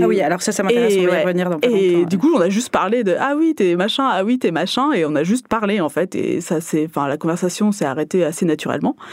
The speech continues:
Speaker 2: Et on n'a pas eu, on s'est jamais rencontrés dans un bar. Mais quand on, on doit, il doit y avoir rencontre, euh, bah, c'est juste, tu veux prendre un café, quand est-ce qu'on se retrouve, euh, et ça, ça se fait. Après, il y a le moment où t'arrives dans le café.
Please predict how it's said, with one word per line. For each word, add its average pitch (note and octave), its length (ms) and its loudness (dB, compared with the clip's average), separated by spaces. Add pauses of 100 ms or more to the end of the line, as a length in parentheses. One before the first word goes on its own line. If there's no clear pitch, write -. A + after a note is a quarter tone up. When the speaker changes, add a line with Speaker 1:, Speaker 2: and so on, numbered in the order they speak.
(240)
Speaker 2:
Et D3+ 140 0
on D3 60 0
n'a D3+ 100 0
pas D#3+ 160 0
eu, F#3+ 160 2
on D#3+ 80 -2
s'est F3 120 -10
jamais D#3+ 180 -2
rencontrés D#3+ 260 -2
dans F3+ 160 0
un - 20 0
bar. D#3+ 180 -2
Mais - 100 -10
quand - 420 -2
on, - 200 -6 (280)
on - 60 -2
doit, F#3 320 2
il F3 60 -6
doit F3+ 200 0
y A3 80 2
avoir E3 200 -2
rencontre, A3 600 -6 (720)
euh, - 460 -2
bah, - 180 -2
c'est - 180 -4
juste, A3+ 220 -4
tu - 80 -2
veux D#3+ 60 0
prendre D#3+ 200 -2
un D3 40 -2
café, G3+ 400 -2
quand F#3+ 160 -6
est-ce F3+ 120 -6
qu'on F3+ 100 -4
se - 80 -12
retrouve, G3+ 460 -2
euh, - 260 -2 (540)
et - 300 -8
ça, - 200 -10
ça - 400 -8
se - 140 -8
fait. A#3 220 0 (100)
Après, - 280 -2
il F3 40 0
y - 40 0
a - 40 -2
le D#3+ 80 -4
moment D#3+ 280 0
où E3+ 100 -2
t'arrives E3+ 280 -2
dans D#3 100 -6
le E3 60 -6
café. - 320 -8